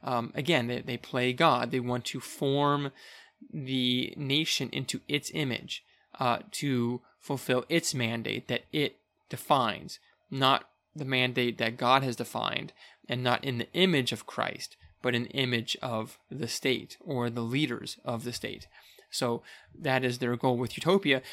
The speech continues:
and for them to do that, they must get involved in the family and involved in individuals. All right,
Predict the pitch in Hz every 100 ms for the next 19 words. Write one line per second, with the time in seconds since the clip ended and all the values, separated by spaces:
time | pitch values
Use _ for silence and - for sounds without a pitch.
0 | - 143 131 135 131 127 - 120 135 202
1 | 262 143 113 113 - - _ _ _ 131
2 | 131 120 120 143 120 - - - 143 123
3 | 135 127 120 110 - - 127 120 - 127
4 | 135 156 185 - _ - - - 127 123
5 | 120 123 120 120 - - 117 110 - -
6 | 123 113 113 110 120 - - - - -
7 | _ _ - - - 131 -